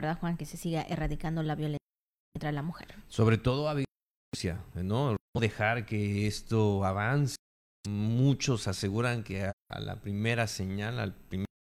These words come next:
Speaker 2: golpe, al primer maltrato, pues hay que tomar medidas, medidas drásticas. Sabemos que puede ser un tema difícil, un tema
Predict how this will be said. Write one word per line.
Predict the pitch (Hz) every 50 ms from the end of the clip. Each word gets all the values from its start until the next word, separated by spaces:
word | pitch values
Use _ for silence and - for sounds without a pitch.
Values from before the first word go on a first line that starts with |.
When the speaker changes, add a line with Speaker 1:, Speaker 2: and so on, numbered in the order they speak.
| _ _ -
Speaker 2:
golpe, | 147 131 - - 135 135
al | 123 107 -
primer | - 98 101 101 110 113
maltrato, | 110 104 101 98 - - 110 123 131 127 - - 143 127 107 - - - _ _ _ _ _ _ _ _ _ _ - - -
pues | - 98
hay | - 120 139
que | - 185
tomar | 175 - 170 151 147 147 147
medidas, | 147 143 139 131 123 123 127 127 123 117 110 107 113 - _ _ _ -
medidas | 107 101 101 110 110 110 104 101 95
drásticas. | 104 101 107 107 110 110 - - - _ _ _ _ -
Sabemos | 113 113 -
que | - 104
puede | - - 113 110 110 104
ser | - - 104 107
un | 107
tema | 101 110 104 104 101
difícil, | 98 92 92 - - 123 120 110 - - 110 107 110
un | 110 107 101
tema | - 107 104 104